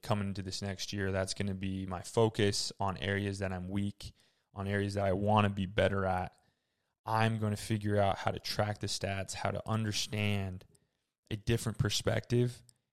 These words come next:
instead of just saying, "Oh, I need to work more," or, "Oh, I need to work out more." That's never the, really the answer. It truly isn't. Um, you know, it can help, but it's, it's not necessarily the answer. So next thing I wanted to talk about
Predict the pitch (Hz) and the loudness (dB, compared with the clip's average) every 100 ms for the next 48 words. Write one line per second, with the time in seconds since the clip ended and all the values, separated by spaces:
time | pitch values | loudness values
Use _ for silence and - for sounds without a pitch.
0 | - 110 - 110 107 104 107 - 104 101 | -12 -6 -2 2 4 2 0 2 0 0
1 | 95 - 110 104 107 104 101 101 104 104 | 0 2 4 4 2 0 0 -2 -2 -4
2 | 98 - - 104 104 101 98 101 101 98 | -4 -4 0 0 0 -2 -4 -4 -4 -4
3 | 98 95 95 92 - 101 - 104 107 107 | -4 -4 -4 -6 -6 -6 -4 -4 -2 2
4 | 113 117 120 107 110 117 107 98 98 95 | 4 4 2 2 4 6 4 0 -4 -6
5 | 92 - 90 - _ _ _ _ _ _ | -6 -4 -6 -6 _ _ _ _ _ _
6 | _ _ _ - - - 127 117 113 110 | _ _ _ -16 -4 2 4 6 6 6
7 | 113 110 _ _ _ _ _ _ 107 101 | 2 -2 _ _ _ _ _ _ 0 0
8 | 98 98 - _ _ 110 107 98 - 120 | 0 -4 -10 _ _ -10 -6 -4 -2 -2
9 | - 101 - - 113 113 - 107 101 - | -2 -4 -6 2 4 4 2 -4 -4 -6
10 | - 107 - 110 113 113 104 110 104 - | -6 -6 -4 -2 0 0 0 0 -2 -2
11 | 107 101 98 90 92 90 - - - 101 | -2 0 -2 -4 -4 -6 -6 -6 0 4
12 | 95 - - - - - - _ _ _ | 4 2 -10 -20 -20 -20 -20 _ _ _
13 | _ - 123 139 143 147 127 110 117 113 | _ -6 2 2 4 4 6 6 6 4
14 | 107 - 120 113 - 110 107 107 | 2 0 0 0 2 4 6 6